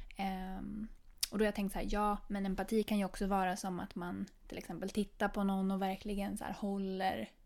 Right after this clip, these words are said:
den personens space och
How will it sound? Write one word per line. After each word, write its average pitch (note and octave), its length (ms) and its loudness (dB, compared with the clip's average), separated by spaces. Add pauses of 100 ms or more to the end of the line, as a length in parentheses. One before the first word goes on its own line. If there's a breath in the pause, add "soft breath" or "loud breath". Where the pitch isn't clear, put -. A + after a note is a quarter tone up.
(120)
den G#3 220 0
personens G3+ 920 -2 (760 soft breath)
space A#3+ 840 0
och - 300 -8